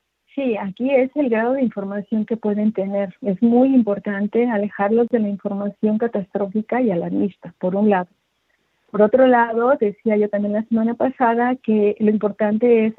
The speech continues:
orientarla al sentido de realidad. Decirle, efectivamente hay situaciones que amenazan la salud de muchas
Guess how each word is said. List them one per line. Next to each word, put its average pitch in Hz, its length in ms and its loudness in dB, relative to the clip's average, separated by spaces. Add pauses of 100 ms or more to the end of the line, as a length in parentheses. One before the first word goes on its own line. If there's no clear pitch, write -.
orientarla 214 760 2
al 196 120 -4
sentido 214 340 2
de 240 120 4
realidad. 208 440 -2 (800)
Decirle, 208 480 4
efectivamente 233 800 0
hay 226 140 0
situaciones 208 680 -2
que - 120 -8
amenazan 208 640 -4
la 220 140 -2
salud 202 320 -4
de 214 80 0
muchas 214 340 -4